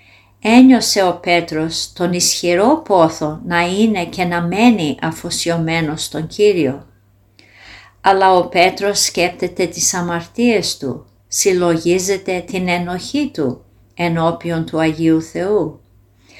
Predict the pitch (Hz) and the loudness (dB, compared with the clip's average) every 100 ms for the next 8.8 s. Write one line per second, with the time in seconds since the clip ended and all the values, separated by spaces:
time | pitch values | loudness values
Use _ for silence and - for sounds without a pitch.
0 | - _ 165 165 - 170 185 202 196 190 | -20 _ -2 0 0 2 2 0 0 0
1 | 190 196 247 277 - 165 143 143 - 165 | 0 2 2 2 -2 -2 -2 -2 -4 -2
2 | 156 151 156 - 165 156 156 160 - 156 | -2 0 -4 -4 -4 -4 -6 -12 -6 -4
3 | 151 147 - _ _ - 196 - - 170 | -4 -6 -12 _ _ -6 -6 -4 -6 0
4 | 160 160 - 175 170 143 - - 143 - | 0 0 -2 -2 0 0 -4 -10 -14 -16
5 | _ _ _ _ _ - - - - 202 | _ _ _ _ _ -20 -20 -10 -2 2
6 | 196 190 - 294 311 214 - 170 165 - | 2 0 0 2 2 2 0 0 0 -2
7 | 165 - 170 156 - 175 165 160 - 165 | -4 -2 -2 -4 -4 -4 -2 -4 -6 -8
8 | 160 160 165 165 156 131 - | -2 0 0 -4 -8 -8 -12